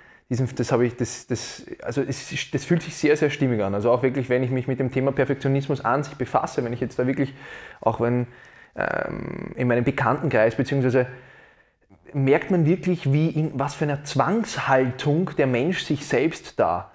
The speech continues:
steht. In was für einem, ähm, das,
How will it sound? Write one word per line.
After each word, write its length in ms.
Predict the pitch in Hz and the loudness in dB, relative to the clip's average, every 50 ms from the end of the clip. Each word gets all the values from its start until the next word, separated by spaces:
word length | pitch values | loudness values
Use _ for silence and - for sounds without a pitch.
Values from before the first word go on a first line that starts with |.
| - _ _ _ _ _ _ _ _ _ - - | -20 _ _ _ _ _ _ _ _ _ -20 -16
steht. 540 | - - - - 117 92 95 92 - - - _ _ _ _ _ _ _ _ _ _ _ _ _ _ _ | -14 -6 -2 0 0 0 -2 -4 -6 -10 -20 _ _ _ _ _ _ _ _ _ _ _ _ _ _ _
In 220 | - 127 127 123 110 | -4 -2 0 0 0
was 220 | 127 131 139 - | 0 -2 -2 -2
für 120 | - 160 - | -2 0 0
einem, 520 | 131 131 131 131 127 127 127 127 131 - - - - - _ _ _ _ _ _ - - | 0 0 0 2 0 0 0 -2 -4 -10 -18 -20 -20 -20 _ _ _ _ _ _ -16 -10
ähm, 420 | 101 90 87 78 78 78 80 113 | -8 -8 -6 -8 -8 -10 -8 -6
das, 180 | - 135 117 | -4 -4 -4